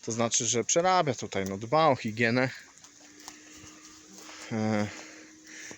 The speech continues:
i powiem wam szczerze, tu jest tych trochę rodzin. To są trzy kondygnacje rodzin. Także sporo tu tego jest. Poważna sprawa. O, tutaj chyba jakiś rabunek. Dość ich sporo jest.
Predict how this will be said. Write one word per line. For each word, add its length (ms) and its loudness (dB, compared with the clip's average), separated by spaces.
i 80 -8
powiem 300 2
wam 120 2
szczerze, 320 -2
tu 100 -2
jest 240 4
tych 120 -4
trochę 220 0
rodzin. 320 0
To 120 -6
są 160 -4
trzy 260 0
kondygnacje 640 0
rodzin. 360 2
Także 260 -2
sporo 360 2
tu 140 -8
tego 260 -2
jest. 360 -2
Poważna 440 4
sprawa. 420 2
O, 60 0
tutaj 260 0
chyba 160 -2
jakiś 220 -4
rabunek. 580 2
Dość 300 -4
ich 140 -8
sporo 320 0
jest. 380 0